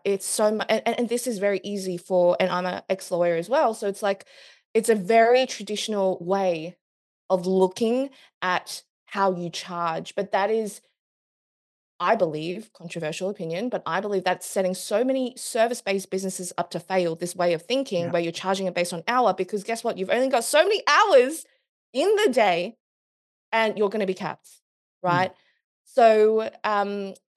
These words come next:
Speaker 1: uh, copywriting and messaging really invites us to actually look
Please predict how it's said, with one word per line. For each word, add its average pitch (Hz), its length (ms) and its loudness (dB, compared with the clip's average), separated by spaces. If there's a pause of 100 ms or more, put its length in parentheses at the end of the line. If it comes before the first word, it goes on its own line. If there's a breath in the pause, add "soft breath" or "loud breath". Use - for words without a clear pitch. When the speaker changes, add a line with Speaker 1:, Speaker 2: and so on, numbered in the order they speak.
Speaker 1:
uh, - 140 -2
copywriting 196 640 0
and 170 120 -4
messaging 180 800 -4
really 233 680 -2
invites 214 600 -2
us - 380 -6
to - 200 -8
actually 214 380 -6
look 185 340 -4